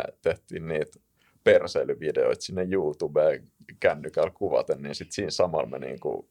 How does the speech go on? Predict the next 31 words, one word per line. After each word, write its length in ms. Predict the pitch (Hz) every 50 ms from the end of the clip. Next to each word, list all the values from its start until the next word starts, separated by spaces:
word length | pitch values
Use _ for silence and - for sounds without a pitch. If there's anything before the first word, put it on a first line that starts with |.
| _ _ _
treenattiin 580 | - - 73 62 - 67 - _ - - -
editointia 680 | - 78 - - - - - - - - - - - - -
ja 60 | -
myös 240 | - - - - -
kuvaamista. 720 | - - - - - - - - - - - - - - - - _ _ _ _ 151 - - _ _ _ _ _ _ _ _ _ _ _ _ _ _ _ _ _ _ _ _ _ _ _ _
Ja 140 | - 98 90 85
no 140 | 95 95
ny-, 220 | 92 98 101 87 73
nykyään 320 | 101 101 98 - 92 92
kun 120 | 92 95 104
hän 320 | 95 92 92 90 85 80 80 - _ _ - _ _ _ _ _ _ _ _ -
tota, 500 | - - - _ - 67 71 - - - _ -
ar-, 200 | - 65 64 - - _ - 80 80
armeijassa 680 | - - 67 69 64 - 50 50 - - - - - -
joutui 280 | - - - - - -
editoimaan 580 | - - - - - - - - - - - -
niin 140 | - - -
hitosti 480 | - - - - - - - - - - - - - _
ja 80 | - - - - _
sai 260 | - - - 104 -
myös 240 | 101 87 90 - -
siellä 160 | - 90 -
tosi 200 | - - - -
paljon 300 | - - 73 71 - 117
hyviä 260 | 110 92 87 90 78 -
vinkkejä, 480 | 92 73 - - - _ _ - 50 -
niin 120 | - -
hän 120 | - - -
nyt 180 | 50 - _ -
editoi 420 | 58 - - - _ - - 50 -
kaiken 380 | - 50 50 50 - - -